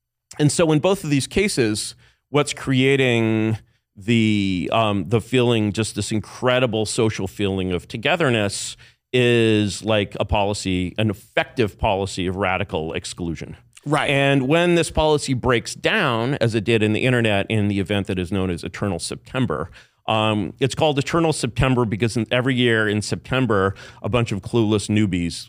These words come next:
Speaker 1: a, a lot of internet slang like newbie was invented on Usenet, um, a lot of clueless internet newbies who were freshmen would descend.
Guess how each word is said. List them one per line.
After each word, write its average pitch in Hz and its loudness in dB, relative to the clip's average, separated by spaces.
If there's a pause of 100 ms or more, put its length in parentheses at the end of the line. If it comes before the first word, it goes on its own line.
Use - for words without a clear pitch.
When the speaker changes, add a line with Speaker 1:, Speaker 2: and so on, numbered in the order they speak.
Speaker 1:
a, 113 2
a 101 2
lot 113 2
of 101 -2
internet 104 0
slang 95 -4
like 85 -6
newbie 90 -4
was 82 -6
invented 87 -4
on 85 -4
Usenet, 90 -2 (460)
um, 104 0
a - -2
lot 120 2
of 110 -4
clueless 123 0
internet 113 2
newbies 110 2 (220)
who 113 -10
were 117 0
freshmen 110 0
would 110 2
descend. 131 -2